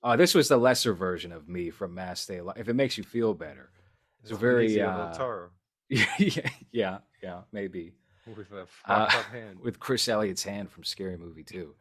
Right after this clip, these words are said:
Speaker 2: <laughs> Yeah.
Speaker 1: A big fan of vaping. Uh, oh, this was another decent one. This is just Solid Snake, 'cause I was nerding
Speaker 2: Is it
Speaker 1: out
Speaker 2: Josh
Speaker 1: about
Speaker 2: Brolin or
Speaker 1: PlayStation
Speaker 2: Josh
Speaker 1: One.
Speaker 2: Brolin as Solid Snake?
Speaker 1: Yeah. You can scroll down. I think there's one left. And this was, um, just Tetsuo from Akira courtroom sketch.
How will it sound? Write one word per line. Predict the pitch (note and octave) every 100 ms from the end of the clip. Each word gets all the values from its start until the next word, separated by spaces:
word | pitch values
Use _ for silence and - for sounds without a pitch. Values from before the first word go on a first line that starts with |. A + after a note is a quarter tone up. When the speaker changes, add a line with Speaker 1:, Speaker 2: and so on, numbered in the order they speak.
| _
Speaker 2:
<laughs> | - - - _ _ _ _ _
Yeah. | D#2+ E2 E2 E2 _ -
Speaker 1:
A |
big | - G2+
fan | - G2+ F#2
of | E2
vaping. | F#2+ F#2+ E2 C#2+ - _
Uh, | G2 G2 G2 G#2
oh, | G#2
this | B2+ -
was | C3
another | A2 A2 G#2+ F#2+
decent | D#2+ A2 - G2
one. | F2+
This | F#2
is | G2+ E2
just | G2+ F#2
Solid | - F#2+ F#2+ E2+
Snake, | - - F2+ D#2 - _ _ _ _ _
'cause | F2+
I | F#2
was | E2
nerding | E2 F#2 F#2
Speaker 2:
Is |
it | F#2+
Speaker 1:
out |
Speaker 2:
Josh | F#2 G#2+
Speaker 1:
about | E2+
Speaker 2:
Brolin | G#2+ A#2 A#2+ B2+
or | G#2 F2+ - _ _ _ _ _ _ _
Speaker 1:
PlayStation | - G2+ - F#2+
Speaker 2:
Josh | G#2+ F2
Speaker 1:
One. | F#2
Speaker 2:
Brolin | G2+ G#2 G2+
as | F#2
Solid | G#2 G2 F#2+
Snake? | - G#2 G#2 _ _ _
Speaker 1:
Yeah. | G2+ G#2+ E2+ - _ _ _ _ _ _ _ _ _ _ _ -
You | G2+
can | F#2+
scroll | - G#2
down. | G2
I | G#2
think | B2+
there's | G#2+ F#2
one | G#2
left. | G2 F#2
And | A2
this | D3+
was, | B2+ A2
um, | A2+ G#2 F#2
just | G#2 -
Tetsuo | A2+ - G#2+ G#2 F2+
from | E2+ F#2+
Akira | F2+ - G#2 F#2+ F2
courtroom | - A2 A2 F#2 E2+
sketch. | - - D#2 D2+ - -